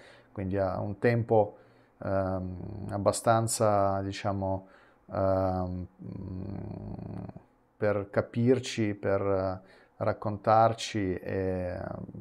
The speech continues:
questo canale io, ehm, lo sto curando personalmente, eh, senza aiuto di nessun redattore, senza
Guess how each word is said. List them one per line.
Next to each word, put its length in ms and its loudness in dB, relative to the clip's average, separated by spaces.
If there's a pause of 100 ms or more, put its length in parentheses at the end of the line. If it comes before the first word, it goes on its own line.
(140)
questo 300 0
canale 520 6
io, 420 2 (500)
ehm, 640 -4 (720)
lo 120 -2
sto 200 -2
curando 460 4
personalmente, 1080 -2 (520)
eh, 400 -4
senza 440 -2
aiuto 340 2
di 80 -2
nessun 400 -2
redattore, 720 4
senza 680 0